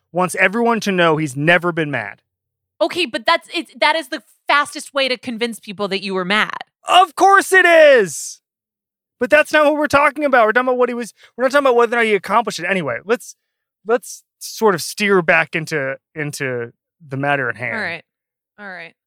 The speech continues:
Speaker 1: How far are the twenty twenty-one Packers gonna go?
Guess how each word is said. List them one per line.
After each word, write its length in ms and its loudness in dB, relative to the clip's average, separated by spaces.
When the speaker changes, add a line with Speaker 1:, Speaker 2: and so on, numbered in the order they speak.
Speaker 1:
How 240 4
far 320 2
are 20 0
the 100 -6
twenty 300 -8
twenty-one 360 -8
Packers 340 -12
gonna 140 -20
go? 180 -20